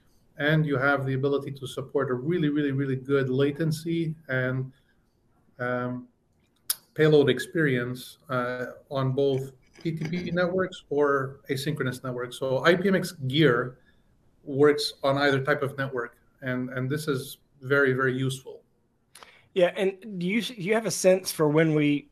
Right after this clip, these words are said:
Speaker 2: would see the standard voted on to be ratified, or how does that work? I mean, what's the process that it has to go through now?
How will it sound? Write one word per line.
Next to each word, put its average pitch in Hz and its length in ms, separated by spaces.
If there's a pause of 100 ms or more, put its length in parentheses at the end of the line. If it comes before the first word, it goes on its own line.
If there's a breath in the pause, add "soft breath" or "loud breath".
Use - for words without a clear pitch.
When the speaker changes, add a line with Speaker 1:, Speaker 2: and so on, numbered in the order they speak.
Speaker 2:
would 151 300
see 160 400
the 143 180
standard 151 720
voted 170 380
on 185 240
to 175 60
be 156 140
ratified, 180 680
or 139 100
how 170 200
does 151 100
that 156 180
work? 143 340
I 139 40
mean, 135 160
what's 165 180
the 135 100
process 143 600
that 131 100
it 127 60
has 127 180
to 135 80
go 127 200
through 117 200
now? 117 180